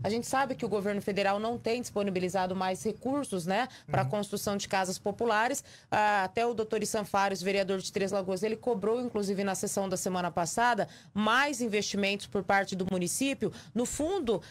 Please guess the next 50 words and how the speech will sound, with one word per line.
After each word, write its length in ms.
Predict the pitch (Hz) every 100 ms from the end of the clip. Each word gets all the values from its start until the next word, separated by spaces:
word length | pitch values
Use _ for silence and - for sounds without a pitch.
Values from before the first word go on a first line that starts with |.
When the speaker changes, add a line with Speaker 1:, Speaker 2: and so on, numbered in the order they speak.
| -
Speaker 1:
é, 240 | 202 196
habitacional 720 | 196 190 214 214 214 196 202
do 160 | 175 190
município, 520 | 190 196 - 262 294
que 120 | -
o 20 |
município 440 | 262 285 294 349 339
tem. 180 | 294 254
Então, 280 | 285 311 - -
precisa 300 | 285 - 285
se 100 | 311
buscar 340 | 277 - 302
alternativas. 720 | 311 302 262 240 233 170 170 - -
Se 160 | - 311
o 40 |
governo 320 | 302 277 277
federal 400 | - 233 208 190
não 120 | 202
tem 260 | 208 247 285
disponibilizado 640 | - 220 196 185 190 175
mais 180 | 175 165
recursos, 420 | 175 214 302 233 - -
mas 180 | - 277
existem 460 | 285 381 466 381 269
outros 420 | 247 233 233 240
Speaker 2:
Sim. 80 | 185
Speaker 1:
programas 580 | 208 190 262 294 269
que 120 | - 277
possa 440 | 277 262 302 320
viabilizar 600 | 277 302 233 247 220 247
a 60 | 277
construção 640 | 311 320 - 226 - 269
de 100 | 208
moradias 420 | 196 196 180 175
Speaker 2:
Sim. 60 | 165
Speaker 1:
populares? 560 | 180 214 220 170 139 -
Speaker 2:
Sim, 260 | 202 202
tem. 440 | 214 180 180 160 139
Temos 300 | 160 156 156
o 60 | 156
programa 360 | 160 147 143
do 80 | 143
governo 300 | 143 139 135
do 40 | 131
estado, 480 | - 196 220 160
que 120 | 143 139
é 60 |
o 140 | 127 131
lote 260 | 135 135
urbanizado. 880 | 139 131 156 185 185 185 156 139 127